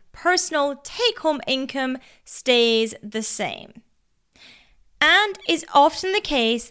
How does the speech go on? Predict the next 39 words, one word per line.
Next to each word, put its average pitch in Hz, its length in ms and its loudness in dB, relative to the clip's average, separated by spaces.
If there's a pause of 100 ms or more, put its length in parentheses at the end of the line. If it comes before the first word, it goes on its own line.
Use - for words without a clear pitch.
(140)
the 233 300 -6
unlock 339 600 4
here 240 580 2 (180)
is 349 300 0
typically 269 720 0 (260)
a 320 60 2
mix 277 480 -2 (140)
of 247 140 0
mindset 202 760 2 (180)
and 226 540 2
strategy. - 920 -6 (1000)
For 359 120 -4
those 370 240 4
of 370 100 0
you 339 220 4
that 320 140 2
are 294 80 4
new 277 260 0
here, 277 220 2
my 262 200 2
name 254 300 0
is 240 300 -2
Annette 214 300 -4
Ferguson. 311 540 0
I 262 140 0
am 226 180 -2
C 302 360 -2
E - 100 -8
O 254 300 2
of 226 220 2
Annette 226 320 -4
and 302 100 -12
Co, 339 180 2
a 294 60 0
U 240 180 -4
K 226 200 -4
based 226 460 -2
accounting 240 440 -6
firm. 349 280 4